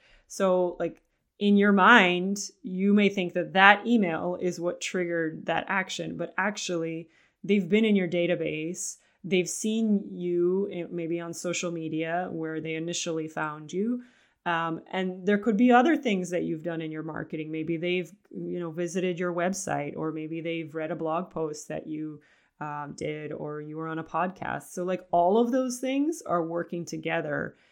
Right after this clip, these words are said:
in order to, uh, actually, you know, create that sale. So for you to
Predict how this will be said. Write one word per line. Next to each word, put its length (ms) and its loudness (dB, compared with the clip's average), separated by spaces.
in 160 -2
order 560 -2
to, 520 -2
uh, 440 -4
actually, 960 2
you 300 -8
know, 360 -6
create 540 -4
that 220 0
sale. 480 -6
So 560 2
for 160 2
you 420 2
to 640 2